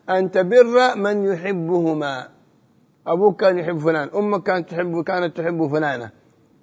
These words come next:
من أقاربها أو غيرهم، فتصلهما، تزورهما، تكرمهما، يفرحان في قبورهما، يطمئنان بذلك ويفرحان بذلك. نسأل الله أن يوفقنا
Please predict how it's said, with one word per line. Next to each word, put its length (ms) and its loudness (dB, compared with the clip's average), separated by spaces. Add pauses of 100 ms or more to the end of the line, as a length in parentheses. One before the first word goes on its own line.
من 160 -2
أقاربها 500 2
أو 200 2
غيرهم، 340 -2 (320)
فتصلهما، 1500 0 (540)
تزورهما، 840 0 (560)
تكرمهما، 840 2 (280)
يفرحان 640 -2
في 160 2
قبورهما، 1200 -6 (440)
يطمئنان 760 -2
بذلك 440 -2 (340)
ويفرحان 540 -2
بذلك. 260 -2
نسأل 260 -2
الله 300 -2
أن 60 0
يوفقنا 760 2